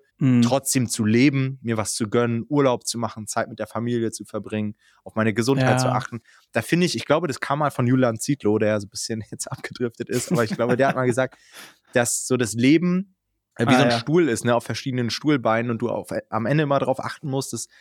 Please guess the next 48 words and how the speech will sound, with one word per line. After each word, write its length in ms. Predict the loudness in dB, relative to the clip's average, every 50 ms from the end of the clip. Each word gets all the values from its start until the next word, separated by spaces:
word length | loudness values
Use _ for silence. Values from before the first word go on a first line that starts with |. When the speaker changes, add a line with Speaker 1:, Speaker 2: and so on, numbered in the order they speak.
| -20 -20 _ _
Speaker 2:
jedes 260 | _ 2 4 4 4 2
Stuhlbein 500 | -2 -2 0 2 2 4 4 2 2 0
irgendwie 180 | 0 0 0 0
die 100 | 0 0
gleiche 280 | 0 0 0 0 0
Länge 300 | 0 0 2 2 2 0
hat, 180 | 0 0 -2 -2
ansonsten 460 | -4 -2 -2 -4 -4 -6 -6 -4 -4
wackelt 260 | -2 0 0 0 0
der 80 | 0 -2
Stuhl 240 | -4 -6 -6 -6 -4
oder 160 | -4 -4 -4
kippt 240 | -4 -8 -8 -6 -6
sogar 260 | -4 -2 0 0 2
um. 220 | 0 0 -2 -4 -8 _ _ _ _
Speaker 1:
Ja. 260 | 0 2 2 2 0 -2 -2
Speaker 2:
Und 140 | -2 0 0
das 120 | -2 0
finde 180 | 0 0 0 0
ich 80 | 0
ist 200 | -2 -4 -4 -6
ein, 240 | -8 -10 -10 -12 -12
ist 180 | -10 -10 -8 -6
ein 80 | -6 -6
ziemlich, 420 | -2 -2 0 0 -2 -2 -6 -12 _ _ _ _ _ -2
eine 180 | 0 0 0
ziemlich 240 | 0 -2 -4 -2 -2
gute 180 | -2 0 0 0
Metapher, 600 | 0 -2 -2 -4 -4 -2 0 0 0 0 -2 -6 _ _ _ _ _ _ _ _
sodass 300 | -4 0 0 0 0 0
du 80 | 0 0
halt 80 | 0 2
immer 180 | 2 0 0
aufpassen 380 | 0 -2 -2 -2 -4 -4 -4 -6
musst, 200 | -10 -10 -6 -4
hey, 220 | -2 -2 -2 -2
deine 220 | -2 -4 -4 -4 -4
Gesundheit 460 | -4 0 0 0 2 2 0 0 0
darfst 200 | 0 0 -2 -6
du 60 | -8
nicht 120 | -10 -8
vernachlässigen, 560 | -8 -6 -4 -4 -4 -6 -6 -10 -12 -12 -8 -8
deine 180 | -6 -6 -6
Familie 500 | -4 -4 0 2 4 4 4 4 2 0
nicht, 240 | -2 -4 -6 -6 -6
dein 140 | -6 -2 -2
Business 400 | -2 0 0 -2 -2 -2 -4 -6
nicht. 220 | -6 -6 -6 -8